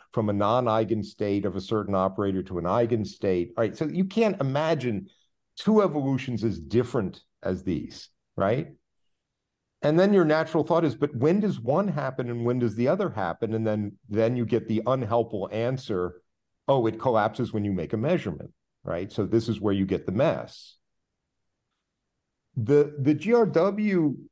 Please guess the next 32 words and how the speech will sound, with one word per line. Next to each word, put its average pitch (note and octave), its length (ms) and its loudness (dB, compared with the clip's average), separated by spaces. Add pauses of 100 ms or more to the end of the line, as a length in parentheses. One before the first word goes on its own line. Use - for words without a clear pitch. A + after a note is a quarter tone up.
(920)
approach D#3+ 600 0
to C3+ 140 -6
this, - 560 -10
which C#3 220 4
is - 360 0
also G3+ 360 4
so A#3 280 2
simple, F3 720 2
it's A#2+ 120 0
shocking. C3+ 800 -4 (380)
I A#2 80 0
mean, B2 160 2
I C3+ 100 2
first D3 340 0
heard D3+ 160 2
about A#2 300 2
this G#2 140 -4
from C3+ 280 0
John A2+ 340 2
Bell G2+ 360 2
in F#2 160 -4
Erice. F#2+ 720 -4 (840)
Um, G2+ 560 2 (260)
I'll G2 160 0
tell A#2+ 160 2
you G#2+ 100 2
a G2+ 40 0
little G2 160 0
story A2 340 0
at F#2+ 80 -4
the C#3 140 -2
end. F2+ 240 -2